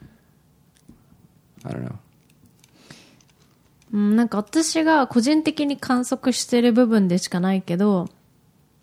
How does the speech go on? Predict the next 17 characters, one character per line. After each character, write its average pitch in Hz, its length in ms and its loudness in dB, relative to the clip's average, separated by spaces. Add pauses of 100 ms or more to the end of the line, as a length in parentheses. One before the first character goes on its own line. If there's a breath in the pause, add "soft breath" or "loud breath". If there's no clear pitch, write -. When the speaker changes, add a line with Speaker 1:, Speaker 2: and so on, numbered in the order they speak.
(260)
Speaker 2:
な 233 140 2
ん 208 40 -2
か - 100 -8
ま 269 220 2
だ 233 460 2 (1300)
欧 247 200 4
米 240 240 4
の 240 120 4
方 240 260 2
が、 185 420 -2 (640)
そ - 160 -4
の、 180 400 -2 (640)
自 233 120 2
分 262 520 0
が 254 160 2
物 226 380 4
を、 196 400 -2